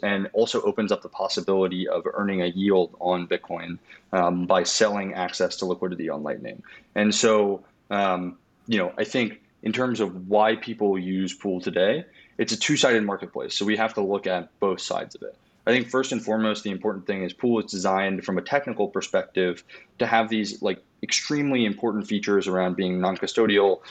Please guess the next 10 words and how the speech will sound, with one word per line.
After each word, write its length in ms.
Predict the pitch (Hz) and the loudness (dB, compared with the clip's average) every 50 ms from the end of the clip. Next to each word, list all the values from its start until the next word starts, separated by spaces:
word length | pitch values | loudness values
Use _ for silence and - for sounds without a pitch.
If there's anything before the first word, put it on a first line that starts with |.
| - _ _ | -20 _ _
about 440 | - 98 98 95 92 92 95 101 - - _ - 101 | 2 2 2 2 0 -2 -4 -6 -8 -12 _ -10 -2
being, 420 | 110 110 104 101 95 92 90 90 | 0 0 2 2 0 -2 -4 -2
uh, 180 | 92 90 87 87 | -2 -2 -2 -2
peer-to-peer. 640 | - - 113 104 85 - - - 110 107 101 98 | -2 -2 -2 -2 -2 -2 -2 0 2 2 4 2
And 120 | 95 90 - | 2 0 0
so 80 | - | 0
I 60 | 95 92 | 0 2
think 240 | - 107 95 - | 2 -2 0 0
users 320 | 110 110 107 117 110 101 - | 0 0 2 2 0 0 0
have 260 | 98 92 90 90 - | 0 0 0 0 -2